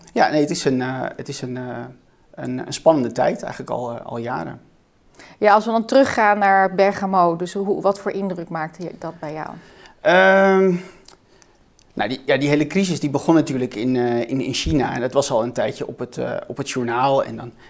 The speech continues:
Speaker 1: eh, zag je daar mannen in witte pakken en, eh, beelden van mensen die, eh, die omvielen op straat. Maar ja, dat is voor ons toch, eh, een soort van ver van, eh,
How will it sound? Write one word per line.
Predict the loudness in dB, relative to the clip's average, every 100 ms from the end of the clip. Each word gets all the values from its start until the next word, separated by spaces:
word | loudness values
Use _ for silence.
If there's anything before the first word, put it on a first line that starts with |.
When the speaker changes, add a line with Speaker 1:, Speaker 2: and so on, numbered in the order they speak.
| -12
Speaker 1:
eh, | -6
zag | -6 -2
je | -2
daar | 0
mannen | 0 0 0
in | -4
witte | -6 -6
pakken | -4 -2 -2 -2 -2
en, | -4 -6
eh, | -6
beelden | -2 -2 -2
van | -6 -4
mensen | -4 -6 -6
die, | -6 -6
eh, | -6 -8
die | -6
omvielen | -4 -4 -4 -4
op | -6
straat. | -6 -6 -4 -6
Maar | -8 -10 -12 -20 -20 _ _
ja, | -10 -8
dat | -8 -14 -12
is | -4
voor | -4
ons | -2 -2
toch, | -2 2
eh, | 4 4 4 2 0 -4 _ _ -12
een |
soort | -8 -4
van | -4
ver | 2 4 4
van, | 4 2 4
eh, | 2 2 0